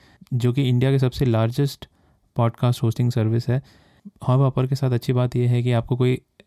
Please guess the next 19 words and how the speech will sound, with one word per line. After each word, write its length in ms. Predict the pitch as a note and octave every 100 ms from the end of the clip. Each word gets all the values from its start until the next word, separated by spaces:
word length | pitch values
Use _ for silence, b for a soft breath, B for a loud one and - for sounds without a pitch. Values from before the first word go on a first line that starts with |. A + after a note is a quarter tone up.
| -
एक्स्ट्रा 260 | B2 - C#3+
इंस्ट्रूमेंट 500 | B2+ B2+ B2+ B2 B2+
की 80 | B2
ज़रूरत 280 | A#2 B2
नहीं 220 | B2 A#2 A#2
है 100 | A2
अगर 160 | A2+
आप 140 | A2 -
पॉडकास्ट 500 | A2+ - A2 G#2+ -
स्टार्ट 300 | - A2+ G#2+
करना 240 | A2+ G#2+
चाहते 300 | G#2+ G#2 G#2+
हो। 180 | G#2+ G#2+ B B B -
अ, 60 |
आप, 380 | A2+ G#2+ A2 G#2+ -
अ, 380 | A2+ G#2+ G#2+ G#2+
उनका 440 | A2+ A2+ A2 G#2+
मोबाइल 440 | A2 G#2+ A2 A2+ A#2
ऐप 240 | A2 A2